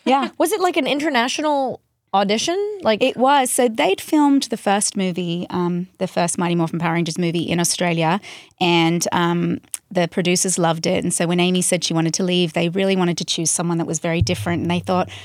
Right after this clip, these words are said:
Speaker 1: "Well, if maybe if we choose someone international, that might be good, like, add a different element to the show." Um, and so they just held an audition. It was, like, a cattle call, thousands of girls, and they'd auditioned in America as well.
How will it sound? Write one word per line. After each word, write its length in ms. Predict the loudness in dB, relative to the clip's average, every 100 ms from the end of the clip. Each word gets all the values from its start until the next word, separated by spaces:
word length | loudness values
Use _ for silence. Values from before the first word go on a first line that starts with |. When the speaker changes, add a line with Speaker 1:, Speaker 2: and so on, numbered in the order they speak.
| -10
Speaker 1:
"Well, 100 | -6 -2
if 100 | 2
maybe 220 | 2 0
if 100 | -2
we 80 | -2
choose 260 | 2 0
someone 300 | 2 2 2
international, 680 | 2 0 0 2 2 2 2
that 140 | 0 0
might 180 | -2
be 100 | -2
good, 320 | -2 0 0 -4 _ -8
like, 160 | -8 -6
add 180 | -4 -4
a 60 | -2
different 320 | -4 -4 -2
element 320 | 0 0 -2
to 80 | -4
the 80 | -2
show." 360 | 0 0 0 -4 -18 -20 -4
Um, 240 | 0 2 2
and 160 | 0 2
so 240 | 0 2
they 160 | 0 0
just 260 | -2 -4
held 240 | -2 0 0
an 80 |
audition. 520 | 0 0 -2 0 0 0
It 100 | -2
was, 180 | -4
like, 300 | -4 -2 -2
a 40 | -2
cattle 440 | -2 -2 0 0
call, 600 | 0 2 4 4 2 0 0
thousands 500 | 0 2 0 -2 -2
of 100 | 0
girls, 500 | 2 2 2 0 -2
and 160 | -2 -2
they'd 160 | 0
auditioned 420 | 2 2 0 0
in 100 | 0 0
America 360 | 0 0 -2
as 140 | -2 0
well. 320 | 2 2